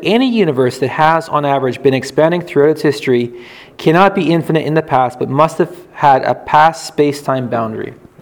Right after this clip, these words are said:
So what they're saying is, there's all these theories. They've all been tried. There's new theories coming up all the time. There's string theory. There's super st-, string theory. There's, um, the multiverse theory. There's all these ideas.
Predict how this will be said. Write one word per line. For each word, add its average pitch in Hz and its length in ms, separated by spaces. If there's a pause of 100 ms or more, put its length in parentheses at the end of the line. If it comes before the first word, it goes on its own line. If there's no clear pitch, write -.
(760)
So 156 100
what 156 60
they're 160 100
saying 165 580
is, 139 440 (560)
there's 135 180
all 185 140
these 220 200
theories. 185 480 (920)
They've 131 160
all 156 100
been 175 140
tried. 156 400
There's 123 160
new 156 100
theories 165 280
coming 165 200
up 156 160
all 143 160
the 160 100
time. 151 360
There's 123 160
string 160 240
theory. 151 280
There's 123 240
super 160 280
st-, - 280
string 165 280
theory. 151 400
There's, 120 320 (480)
um, 120 480
the 135 80
multiverse 156 880
theory. 147 300 (120)
There's 123 160
all 156 140
these 165 240
ideas. 139 640